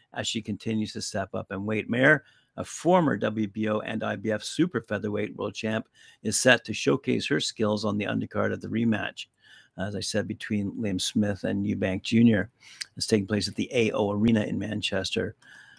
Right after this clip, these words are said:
Um, Mayer moved up to one thirty-five pounds for her last fight and will rise a division against, uh, Berto at super lightweight.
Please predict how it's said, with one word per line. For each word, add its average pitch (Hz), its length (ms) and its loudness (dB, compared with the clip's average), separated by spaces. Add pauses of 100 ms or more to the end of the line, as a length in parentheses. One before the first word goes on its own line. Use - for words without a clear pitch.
(120)
Um, 110 520 6
Mayer 123 240 10
moved 127 240 12
up 131 100 6
to 110 80 -4
one 120 180 4
thirty-five 113 440 4
pounds 113 240 2
for 110 60 2
her 107 80 2
last 131 300 2
fight 113 300 2 (380)
and 110 120 2
will 110 120 4
rise 127 500 6
a 131 80 -6
division 110 480 -2
against, 110 600 -2
uh, 98 440 -2 (180)
Berto 120 520 -2 (240)
at 104 140 -4
super - 320 -2
lightweight. 107 520 0